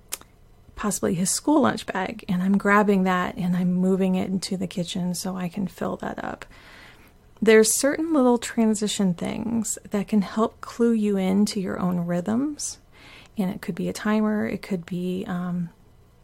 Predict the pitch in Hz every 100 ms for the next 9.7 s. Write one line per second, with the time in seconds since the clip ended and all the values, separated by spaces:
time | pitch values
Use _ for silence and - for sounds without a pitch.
0 | - - - - - - _ - - -
1 | 208 190 208 202 - 202 202 196 202 185
2 | 185 190 190 - - - - 202 208 -
3 | 277 277 - 202 214 - 277 285 - -
4 | 220 226 226 185 175 180 180 - 175 175
5 | - - - - - 208 208 202 180 185
6 | 180 185 - - - - - - - -
7 | - - - - - - - 185 220 392
8 | - 208 202 202 - - 233 - 214 208
9 | - 233 - 240 233 220 208